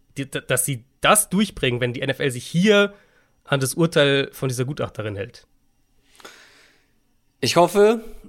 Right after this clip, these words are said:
Speaker 2: Adrian konnte euch aufklären und konnte euch da ein bisschen, ja, ein paar Details nennen, die halt auch hinten gerne überfallen in so manchen,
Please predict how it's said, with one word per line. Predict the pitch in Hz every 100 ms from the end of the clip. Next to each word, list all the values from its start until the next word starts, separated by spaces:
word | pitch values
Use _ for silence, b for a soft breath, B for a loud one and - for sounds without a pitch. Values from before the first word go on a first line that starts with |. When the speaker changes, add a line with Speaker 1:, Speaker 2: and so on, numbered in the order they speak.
| -
Speaker 2:
Adrian | 135 135 139 139
konnte | 143 139 139
euch | 110 127 110 - - - -
aufklären | 135 139 - 143 170 240 240 254 -
und | 120 117 120 123 117 -
konnte | 120 117
euch | 110 110
da | 110
ein | 113 113
bisschen, | 117 - 117 113 113 113 - _ _ _ _ -
ja, | 139 170
ein | 107
paar | - 113
Details | 113 110 113 117 -
nennen, | 113 113 110
die | 113 110 113 104
halt | 107 110 110 -
auch | 110 107
hinten | 110 117 107 110 110 107
gerne | 107 107 104 - _
überfallen | 180 175 117 - 87 127 156
in | 120 113
so | 104
manchen, | 101 104 101 113 104